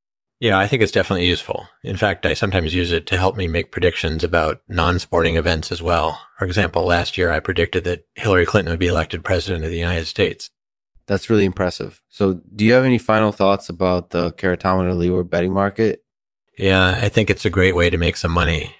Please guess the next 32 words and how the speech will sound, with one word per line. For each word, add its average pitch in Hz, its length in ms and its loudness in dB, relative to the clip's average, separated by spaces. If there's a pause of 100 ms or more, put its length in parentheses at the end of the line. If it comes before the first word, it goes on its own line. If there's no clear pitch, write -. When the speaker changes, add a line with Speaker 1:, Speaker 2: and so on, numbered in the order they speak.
(140)
Speaker 1:
And 90 320 2
as 82 140 2
long 101 200 4
as 98 100 0
you're 90 100 0
careful, 95 380 0
I 85 100 2
think - 180 -2
it 85 120 -4
can 90 120 0
be 82 140 0
very 82 240 2
safe 82 540 -2
too. 78 380 -4 (640)
Speaker 2:
That's 104 260 -2
definitely 87 380 -2
true. 80 380 -6 (100)
So - 180 -2
thank 120 240 0
you 113 80 -2
for 101 140 0
talking 95 320 -2
to 92 40 2
me 92 140 2
today, 90 320 2
Peter. 85 500 0 (160)
I 87 100 -2
really 90 340 2
enjoyed 82 380 -2
it. - 220 -8 (560)
Speaker 1:
No 95 220 0
problem. 82 600 -2